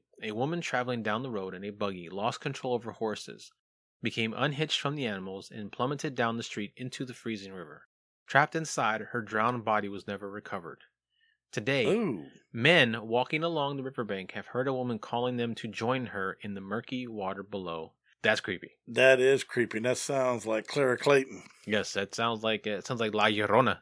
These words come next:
Speaker 2: <laughs> Yeah. Does anybody know who Clara Clayton is?
Speaker 1: Uh, why don't you go ahead and, uh, tell the folks at home who she is?
Speaker 2: Why not?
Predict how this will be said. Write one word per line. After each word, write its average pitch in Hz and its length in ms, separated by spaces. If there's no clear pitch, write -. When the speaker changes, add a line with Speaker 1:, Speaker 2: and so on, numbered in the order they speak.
Speaker 2:
<laughs> - 120
Yeah. 113 120
Does - 340
anybody 127 280
know 120 120
who 120 60
Clara 120 280
Clayton 135 340
is? 127 220
Speaker 1:
Uh, 120 240
why 135 100
don't 151 120
you 147 60
go 147 80
ahead 135 120
and, 127 80
uh, 120 160
tell 131 140
the 120 60
folks - 200
at 107 60
home 110 140
who 104 60
she 104 120
is? - 140
Speaker 2:
Why 107 260
not? 87 280